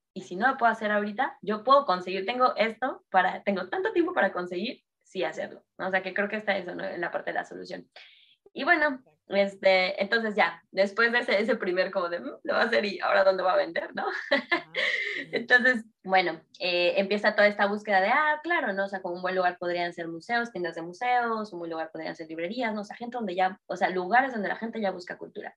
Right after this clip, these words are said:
Speaker 1: Pero yo creo que la parte más interesante y que de todas maneras todavía estamos en esa parte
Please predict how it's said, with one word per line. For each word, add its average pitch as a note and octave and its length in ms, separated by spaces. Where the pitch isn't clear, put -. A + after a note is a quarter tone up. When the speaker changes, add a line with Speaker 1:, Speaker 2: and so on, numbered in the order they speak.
Speaker 1:
Pero G3+ 140
yo A3 60
creo B3+ 120
que C4 80
la G3+ 120
parte G3 260
más G3 200
interesante G3+ 480
y - 40
que - 260
de F#3 160
todas G#3+ 180
maneras E3+ 240
todavía G3 220
estamos F#3+ 340
en F#3+ 100
esa F#3+ 240
parte A#3 380